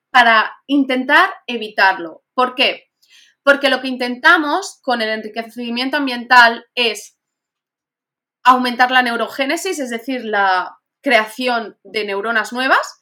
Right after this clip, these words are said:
Cabe decir que siempre se nos ha dicho, "No, no, las neuronas, nacemos con neuronas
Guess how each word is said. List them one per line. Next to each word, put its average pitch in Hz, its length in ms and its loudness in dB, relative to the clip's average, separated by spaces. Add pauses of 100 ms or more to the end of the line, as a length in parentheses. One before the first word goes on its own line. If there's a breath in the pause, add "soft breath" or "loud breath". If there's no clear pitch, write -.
(920)
Cabe 311 200 4
decir 320 440 -2
que 269 80 -4
siempre 277 260 -6
se 277 120 -8
nos 262 120 -6
ha 247 80 2
dicho, 240 280 -6
"No, 330 180 4
no, 330 300 0
las 240 260 0
neuronas, 349 500 0
nacemos 311 400 -4
con 269 280 -6
neuronas 349 680 0